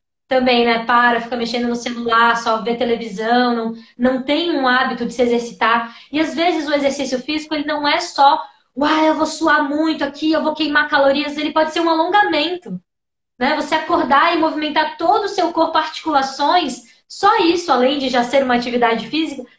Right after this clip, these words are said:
só isso já vai tá ajudando muito o seu corpo a responder a todos esses hábitos que foram aí empurrados, né? Quer você queira ou não,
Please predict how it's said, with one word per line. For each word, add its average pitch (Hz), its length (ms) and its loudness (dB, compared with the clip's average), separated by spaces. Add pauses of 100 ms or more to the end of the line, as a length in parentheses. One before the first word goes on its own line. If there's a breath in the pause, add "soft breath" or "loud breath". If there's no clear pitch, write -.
só 349 240 2
isso 320 260 0
já 277 140 0
vai 269 180 2
tá 269 120 2
ajudando 269 460 0
muito 311 360 0
o 285 40 -4
seu 269 200 -4
corpo 262 240 0
a 254 60 2
responder 269 800 0 (140)
a 226 160 -2
todos 277 320 0
esses 285 340 -6
hábitos 240 440 0
que 240 200 -10
foram 240 300 0
aí 226 460 -4
empurrados, 233 840 0
né? 226 420 -8
Quer 247 220 0
você 240 260 -4
queira 285 280 2
ou 330 80 -2
não, 285 320 0